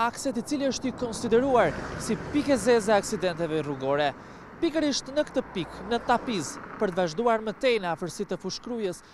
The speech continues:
por deri në Shkodër, një numër i konsiderueshëm i aksidenteve e kanë kthyer ndër vite këtë rrugë një ndër më të rrezikshmet në vend. Nga fushkryja në Tapiz,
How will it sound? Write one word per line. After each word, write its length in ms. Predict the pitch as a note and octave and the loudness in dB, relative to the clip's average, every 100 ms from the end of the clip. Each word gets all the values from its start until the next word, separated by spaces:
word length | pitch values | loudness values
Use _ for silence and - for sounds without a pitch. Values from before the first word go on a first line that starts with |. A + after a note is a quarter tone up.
| - | 0
por 180 | B3 A3+ | 4 4
deri 320 | E3 C#3+ B3+ | 6 6 6
në 80 | A#3 A#3 | 4 -6
Shkodër, 400 | - D#3+ D3 C3+ - - - | -4 -4 -2 -4 -6 -18 -12
një 100 | D#3+ | -4
numër 240 | C4 C#4 | -2 0
i 60 | C4 | 0
konsiderueshëm 800 | - D4 D4 C4+ C4 B3+ C4+ A#3+ | 0 -2 0 0 2 2 0 -2
i 60 | A3+ | -4
aksidenteve 680 | - A#3 F3 D3 D#3+ D#3 - - - | -4 -2 -2 -2 0 -2 -2 -10 -6
e 80 | F#3 | -2
kanë 220 | A#3 A3 | -2 -2
kthyer 260 | - C#4+ | 0 2
ndër 160 | B3 C4+ | 2 0
vite 300 | F#3 D#3+ D#3+ C3 - - | 0 0 0 0 -10 -12
këtë 160 | - C4+ | 2 4
rrugë 300 | G3+ F3+ - - - | 4 0 -6 -20 -6
një 80 | G#3+ | 2
ndër 140 | A#3+ A#3 | 4 4
më 80 | D4 | 4
të 80 | C4+ | 2
rrezikshmet 460 | F#3+ A3+ G3 D3+ | 2 -2 -4 -4
në 60 | C3+ | 0
vend. 320 | C3+ C3 B2+ - - - C3+ | 0 0 -6 -14 -14 -10 0
Nga 160 | C3+ A#3 | 6 6
fushkryja 680 | - C4 - A3 A#3+ C4 A#3 | 8 6 6 8 8 8 8
në 140 | A3 G#3 A3+ | 6 6 6
Tapiz, 540 | G#3+ - D3 C#3 B2+ | 6 6 6 6 4